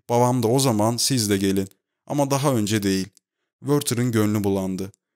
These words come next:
"Rica ediyorum." diye devam etti Lotte. "Ne yapayım ki bu böyle? Benim huzurum için rica ediyorum. Olamaz, böyle kalamaz." Bakışlarını Lotte'den çevirip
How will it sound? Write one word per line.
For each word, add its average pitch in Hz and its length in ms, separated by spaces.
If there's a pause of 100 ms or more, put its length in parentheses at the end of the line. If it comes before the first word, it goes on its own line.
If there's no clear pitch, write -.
(120)
"Rica 139 340
ediyorum." 101 440
diye 98 180
devam 95 340
etti 95 260
Lotte. 101 400 (520)
"Ne 147 80
yapayım 190 460
ki 123 160
bu 135 120
böyle? 120 380 (240)
Benim 147 220
huzurum 151 440
için 139 200
rica 131 340
ediyorum. 101 440 (220)
Olamaz, 147 600
böyle 151 260
kalamaz." 139 640 (340)
Bakışlarını 120 600
Lotte'den 104 460
çevirip 104 480